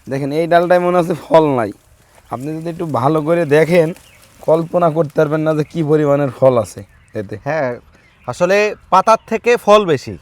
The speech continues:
Speaker 1: জি।
Speaker 2: পাতার থেকে
Speaker 1: আর
Speaker 2: ফল বেশি আসলে।
Speaker 1: একটু উপরের দিকে দেখেন, এই দেখেন একদম কালারফুল চলে আসছে উপরের, উম, ফলগুলা।
Speaker 2: আসলে
Speaker 1: যেগুলো
Speaker 2: উপরে তো রোদটা
Speaker 1: রোদটা
Speaker 2: অপর
Speaker 1: ভালো
Speaker 2: দিকে,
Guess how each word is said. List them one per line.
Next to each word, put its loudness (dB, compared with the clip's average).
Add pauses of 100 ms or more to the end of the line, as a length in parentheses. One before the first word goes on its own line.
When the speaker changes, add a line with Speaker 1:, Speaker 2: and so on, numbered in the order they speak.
Speaker 1:
জি। -10 (460)
Speaker 2:
পাতার -4
থেকে -4
Speaker 1:
আর 2
Speaker 2:
ফল 0
বেশি -4
আসলে। -12 (1300)
Speaker 1:
একটু -10
উপরের -6
দিকে -4
দেখেন, -6
এই -6
দেখেন -6
একদম -8
কালারফুল -4
চলে -6
আসছে -12
উপরের, -10 (260)
উম, -18 (120)
ফলগুলা। -10 (220)
Speaker 2:
আসলে -10
Speaker 1:
যেগুলো -2
Speaker 2:
উপরে -6
তো -6
রোদটা -4
Speaker 1:
রোদটা 0
Speaker 2:
অপর 4
Speaker 1:
ভালো 2
Speaker 2:
দিকে, 2